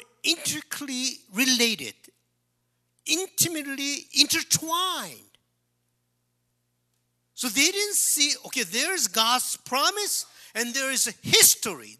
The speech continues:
No, they didn't see it that way. Somehow that God's promise and their history are intricately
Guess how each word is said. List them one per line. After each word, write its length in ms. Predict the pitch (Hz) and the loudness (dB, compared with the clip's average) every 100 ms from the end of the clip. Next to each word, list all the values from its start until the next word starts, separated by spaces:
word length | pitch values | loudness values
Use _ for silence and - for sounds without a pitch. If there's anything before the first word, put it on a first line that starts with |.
| 190 | -6
No, 220 | 349 180 | -2 -2
they 160 | 147 339 | 0 -2
didn't 180 | 370 277 | 0 0
see 120 | 311 | 0
it 120 | 214 | 0
that 200 | 175 165 | -2 -2
way. 220 | 160 101 - - - | -6 -12 -16 -18 -8
Somehow 680 | - 381 370 220 277 294 214 - - - | -2 0 -2 0 2 2 -2 -6 -20 0
that 160 | 277 - - | 0 0 -2
God's 400 | 294 330 339 - - | 2 4 6 4 0
promise 760 | - 370 392 415 392 370 - - _ _ | -4 0 0 0 0 0 0 -6 _ _
and 200 | 254 302 | -6 -2
their 200 | 311 320 | -2 -2
history 760 | 262 - 427 427 - 302 220 254 - - - | -4 0 2 4 2 -2 0 0 -2 -12 2
are 220 | 269 294 - _ _ _ _ _ | 4 4 -2 _ _ _ _ _
intricately 840 | 294 370 - - 403 - 320 294 | -2 -2 2 2 2 -2 -6 -4